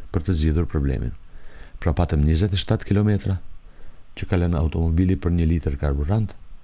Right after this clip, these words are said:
dhe ne kemi harxhuar trembëdhjetë litra karburant. Duhet të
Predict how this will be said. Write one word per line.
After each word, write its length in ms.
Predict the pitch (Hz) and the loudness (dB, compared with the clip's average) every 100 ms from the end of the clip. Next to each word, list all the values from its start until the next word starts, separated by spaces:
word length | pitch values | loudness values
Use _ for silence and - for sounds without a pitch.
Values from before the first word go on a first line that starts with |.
| - - - - | -14 -14 -16 -4
dhe 120 | 98 117 | 2 2
ne 80 | |
kemi 240 | 131 117 113 | 4 4 4
harxhuar 440 | 104 82 90 92 - | 4 4 2 2 0
trembëdhjetë 520 | 92 90 90 90 - | 0 4 4 2 2
litra 280 | 85 73 80 | 0 2 0
karburant. 560 | - 73 71 64 62 - - - - - - - - - - - - - - | 2 2 4 2 0 -4 -12 -12 -12 -12 -16 -18 -18 -20 -20 -20 -14 -10 0
Duhet 240 | 101 | 2
të 60 | 131 | 4